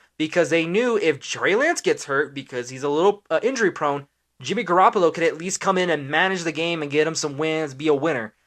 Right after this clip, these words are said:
But now Brock Purdy came in, he can elevate, you know, he elevated that offense to even higher than Jimmy Garoppolo did,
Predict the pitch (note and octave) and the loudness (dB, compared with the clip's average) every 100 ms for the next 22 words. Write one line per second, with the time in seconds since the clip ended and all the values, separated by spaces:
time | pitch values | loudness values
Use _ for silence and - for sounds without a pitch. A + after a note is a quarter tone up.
0 | _ _ - D#3+ G3 C#4+ A#3+ A3 F#3 - | _ _ 0 2 4 4 8 6 6 6
1 | A#3 B3+ - D3+ C#3 C3 B2+ _ _ - | 6 6 -2 -4 -2 -4 -6 _ _ -4
2 | C4+ C#4+ G3 D3+ _ F3 A3 A3 D#3+ D#3 | -2 -2 -4 -4 _ 4 6 6 4 0
3 | D3 E3+ D3+ G#3+ G3+ A3+ F3+ D#3+ D#3 - | 0 -4 -4 -2 4 6 4 4 2 4
4 | F3 F#3+ F3 D3 E3 D3 C3 - F#3 F3 | 2 2 -2 -4 0 0 0 -4 -8 -6
5 | E3 - B3 G#3+ D#3+ D3+ D3 D3 C#3+ D3+ | -6 -2 2 2 2 -4 -6 -4 2 2
6 | D3+ D#3 C3 B2 C3 | 2 0 -2 -4 -4